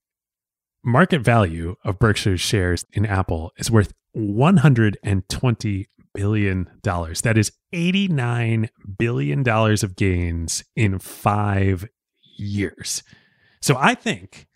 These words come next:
I think, I can't figure this out exactly, but I think that is either more or close to more absolute dollar returns than the entire rest of Warren Buffett's career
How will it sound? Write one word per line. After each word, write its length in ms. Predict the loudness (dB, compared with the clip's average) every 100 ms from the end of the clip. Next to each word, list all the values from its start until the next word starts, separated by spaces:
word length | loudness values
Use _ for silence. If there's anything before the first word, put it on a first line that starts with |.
| -20 -18 -16 -16 -16 -14 -12 -12 -2
I 160 | 0
think, 500 | 2 0 -2 -16 -20 _ -8 -6
I 60 | 0
can't 280 | 2 2
figure 240 | 0 -2 -2
this 160 | -2
out 100 | -2
exactly, 600 | 0 0 -2 -4 -10 -10 0
but 100 | 2
I 120 | 2
think 540 | 0 2 2 0 -8 -18 _ _ _ _ _ _
that 260 | 2 4 4
is 120 | 4
either 320 | 4 4 4
more 580 | 4 4 4 4 0 0 2
or 100 | 0
close 520 | 0 -4 -2 -2 -4
to 180 | -2 0
more 720 | 2 4 2 -2 -6 -6 -8 _ _ _ _ _
absolute 500 | 0 0 0 0 0
dollar 320 | 0 2 2
returns 680 | 2 0 0 0 0 -2 -4
than 220 | 0 2 2
the 160 | -2 0
entire 1040 | 0 0 -8 -10 -4 0 4 4 2 0 -2
rest 500 | 2 4 2 -2 -4
of 180 | -4 0
Warren 300 | 2 2 2
Buffett's 400 | -2 -4 -4 -6
career 680 | -4 -2 -2 -6 -14 -18